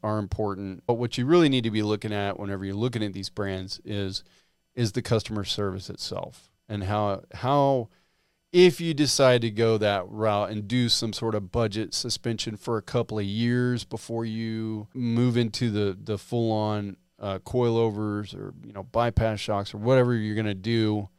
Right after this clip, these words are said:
you wanna look into these companies and wanna make sure that the suspension that you are gonna put on there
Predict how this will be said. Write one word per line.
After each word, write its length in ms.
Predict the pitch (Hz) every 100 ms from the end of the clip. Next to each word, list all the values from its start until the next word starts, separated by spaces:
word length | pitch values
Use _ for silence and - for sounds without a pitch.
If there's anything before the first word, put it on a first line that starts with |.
| _
you 140 | 131 143
wanna 160 | 165
look 200 | 170 165
into 120 | 165 147
these 140 | 123
companies 460 | - 123 113 120 110
and 80 | 135
wanna 100 | 147
make 160 | 131
sure 160 | - 120
that 160 | 110
the 100 | 110
suspension 520 | 107 - - 117 - 117
that 140 | 107
you 200 | 110 104
are 200 | 123 120
gonna 120 | 113 104
put 180 | -
on 160 | 107 101
there 200 | 101 101